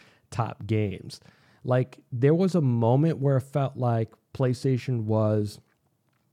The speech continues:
intent on P S P, and we want this hardware to work. And then they created and catered particular games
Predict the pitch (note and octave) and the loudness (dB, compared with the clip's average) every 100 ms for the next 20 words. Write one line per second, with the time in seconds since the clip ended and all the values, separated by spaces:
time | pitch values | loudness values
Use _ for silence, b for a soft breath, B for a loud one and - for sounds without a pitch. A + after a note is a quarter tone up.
0 | _ _ - B2 A#2+ - B2+ B2 C3 - | _ _ -2 0 0 -2 -2 -2 -2 -6
1 | A#2 A2+ A2 G#2+ - b b b - D3+ | -2 0 0 -2 -6 b b b 2 2
2 | A#2 - C#3+ C3 G#2+ G2 - A#2 A#2+ C3 | 2 -2 -2 0 0 -4 -6 -2 2 2
3 | B2+ B2 G#2 - - B2+ A#2+ A#2+ G#2+ A2+ | 2 0 -4 -8 0 2 4 2 2 0
4 | A2+ - B B B - B2 B2 A#2+ A#2+ | 0 -4 B B B -4 0 2 2 2
5 | A#2+ - - B2+ C3 C3+ C#3+ C#3+ C#3 C3+ | 0 -4 0 4 6 6 6 6 4 0
6 | A#2 - - C3 C3 B2+ A#2+ A2 - - | -6 -6 -4 0 2 2 0 -2 -8 -6
7 | - D3+ C#3+ B2+ A2 A2+ A2+ A2 G#2 | -2 0 2 2 2 0 2 0 -2